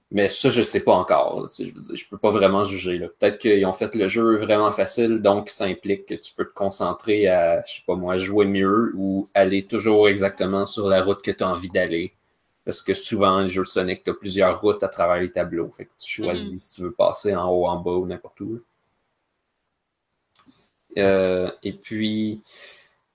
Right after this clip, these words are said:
Speaker 1: ben ça, c'est au niveau gameplay. Parce que pour le, le reste des trucs qu'il y a dans le jeu, je pense que il y a un scénario genre sensé puis intéressant qui va plaire un peu à tout le monde.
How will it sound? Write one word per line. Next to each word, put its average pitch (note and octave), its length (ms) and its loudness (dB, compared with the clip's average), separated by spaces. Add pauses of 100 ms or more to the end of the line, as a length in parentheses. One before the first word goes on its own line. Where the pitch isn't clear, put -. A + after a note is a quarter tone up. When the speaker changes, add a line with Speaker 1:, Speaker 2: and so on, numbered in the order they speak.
(420)
Speaker 1:
ben B2 180 4
ça, G3 160 2
c'est F#3+ 180 2
au E3 80 8
niveau C#3+ 260 6
gameplay. A2 600 0
Parce - 220 -2
que A2 440 4
pour A#2 280 2
le, A2+ 160 6
le A2 160 4
reste C3+ 300 2
des A#2+ 160 -4
trucs - 360 -4
qu'il B2 120 0
y - 20 6
a A2 40 6
dans G#2+ 140 6
le G2+ 60 0
jeu, B2+ 460 -2
je A2+ 140 0
pense D#3 720 0
que C3 500 0 (140)
il A2+ 80 -6
y A#2 60 4
a B2 80 4
un A2+ 120 4
scénario B2+ 800 2
genre A#2+ 360 4
sensé C#3 640 2
puis C#3+ 180 -4
intéressant A#2+ 720 2
qui B2 220 -12
va A2 260 2
plaire B2 260 6
un A#2+ 100 2
peu C#3 120 2
à C#3+ 60 6
tout C#3 120 0
le A#2 60 0
monde. D3+ 360 -2